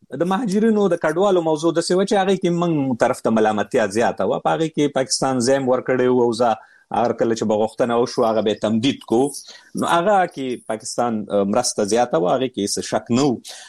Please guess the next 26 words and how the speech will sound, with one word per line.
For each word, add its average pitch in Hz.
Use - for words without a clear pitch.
د 202
دې 269
نه 240
علاوه 202
په 196
نورو 180
برخو 131
کې، 123
د 135
مثال 185
په 143
توګه، 143
افغانستان 147
به 143
مستند 131
اسناد 120
ورکړه 113
چې 101
په 95
دغه 107
ځای 110
کې، 110
په 98
دغه 104
مدرسه 98
کې، 107